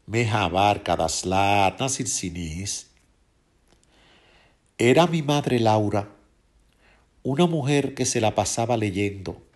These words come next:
Era esta una de sus actividades preferidas,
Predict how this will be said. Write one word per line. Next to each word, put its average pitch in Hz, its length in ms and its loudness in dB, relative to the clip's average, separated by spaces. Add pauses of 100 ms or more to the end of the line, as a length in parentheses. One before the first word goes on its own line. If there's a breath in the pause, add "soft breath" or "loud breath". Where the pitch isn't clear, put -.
(1400 soft breath)
Era 165 300 6
esta 165 500 0
una 147 220 -2
de 147 100 0
sus - 200 -6
actividades 110 720 -2
preferidas, 85 880 -6